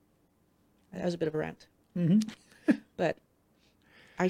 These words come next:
Speaker 1: I so much want you guys to do well. I, I just, I want you guys to do well. And I think if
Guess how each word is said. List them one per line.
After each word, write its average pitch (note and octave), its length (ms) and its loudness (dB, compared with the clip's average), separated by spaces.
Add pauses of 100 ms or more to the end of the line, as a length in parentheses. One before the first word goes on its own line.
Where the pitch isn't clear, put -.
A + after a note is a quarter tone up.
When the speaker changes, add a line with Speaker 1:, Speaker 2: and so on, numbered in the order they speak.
Speaker 1:
I - 80 0
so F#3 220 2
much F3+ 220 -2
want F3 180 -2
you F3 80 -2
guys E3 240 0
to - 100 -6
do D#3+ 120 -6
well. D#3+ 200 -2 (1700)
I, D#3+ 160 -4
I D#3+ 100 4
just, E3 240 0
I D#3 60 4
want E3 180 4
you E3+ 60 2
guys E3 180 0
to F3 60 -4
do D#3+ 100 -2
well. D3+ 220 0 (540)
And F3 240 4
I F3+ 140 4
think B3 220 2
if F#3+ 180 -2